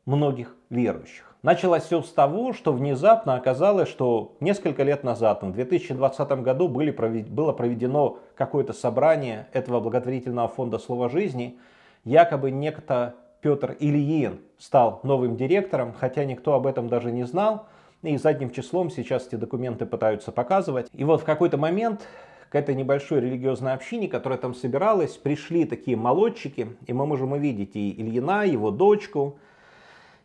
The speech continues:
и очень специфических молодых людей, как бы мы сказали, похожих на тетушек, которые вот всегда обеспечивают им безопасность. И сказали: «Теперь это наше, теперь мы тут хозяева».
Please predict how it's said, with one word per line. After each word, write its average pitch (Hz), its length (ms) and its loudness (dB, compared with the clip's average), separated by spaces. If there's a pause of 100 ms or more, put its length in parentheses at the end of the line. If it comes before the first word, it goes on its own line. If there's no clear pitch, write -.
и 170 100 6
очень 170 280 6
специфических 151 880 0
молодых 143 480 2
людей, 190 460 2
как 175 180 2
бы 160 120 2
мы 165 120 0
сказали, 156 480 2
похожих 156 720 2
на 147 180 0
тетушек, 151 720 0 (180)
которые 160 360 2
вот 127 180 0
всегда 135 300 0
обеспечивают 117 760 -2
им 120 120 -2
безопасность. 104 720 -2
И 185 80 6
сказали: 190 360 -2
«Теперь 185 260 2
это 127 200 0
наше, 101 380 -6
теперь 147 260 -2
мы 175 160 2
тут 175 180 -4
хозяева». 92 640 -4